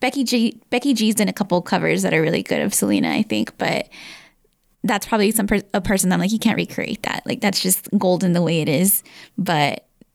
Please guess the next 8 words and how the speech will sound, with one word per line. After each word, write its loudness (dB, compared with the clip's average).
uh, 2
and 4
that 0
I 4
wouldn't 2
wanna -2
see, 0
like, -4